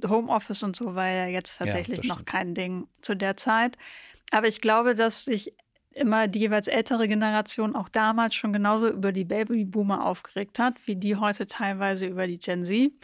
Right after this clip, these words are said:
Speaker 1: Ich glaube, man muss an der Stelle sagen, dass wir hier mega generalistisch jetzt oder,
Speaker 2: Ja.
Speaker 1: oder generalisieren, besser gesagt, ähm, weil ich natürlich auch viele Babyboomer kenne, die das alles irgendwie ganz cool finden und auch am liebsten Gen Z wären.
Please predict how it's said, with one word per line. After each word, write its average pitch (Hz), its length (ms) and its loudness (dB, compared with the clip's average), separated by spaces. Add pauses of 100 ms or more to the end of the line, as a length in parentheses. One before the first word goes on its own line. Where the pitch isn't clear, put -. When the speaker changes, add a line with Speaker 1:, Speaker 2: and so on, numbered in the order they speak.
(380)
Speaker 1:
Ich - 40 -20
glaube, 214 200 4
man 196 120 0
muss 214 160 0
an 208 120 2
der 196 100 2
Stelle 196 320 -2
sagen, 190 240 0
dass 185 160 -6
wir 196 80 -2
hier 190 140 -4
mega 190 640 2 (200)
generalistisch 190 800 0
jetzt - 300 -6
oder, 202 300 -2 (100)
Speaker 2:
Ja. 190 300 -4
Speaker 1:
oder 202 160 4
generalisieren, 190 800 2
besser 220 260 0
gesagt, 214 460 0 (640)
ähm, 202 440 4
weil 208 120 4
ich 190 80 -4
natürlich 196 320 -4
auch 190 60 -2
viele 196 220 -2
Babyboomer 190 600 -2
kenne, 196 360 -4
die 180 120 -10
das 196 180 -6
alles 208 260 -8
irgendwie 202 260 -4
ganz 202 200 -6 (120)
cool 247 100 2
finden 240 420 -4
und 285 220 -2
auch - 120 0
am 220 100 -2
liebsten 214 520 -4
Gen 214 240 0
Z 214 220 0
wären. 226 400 2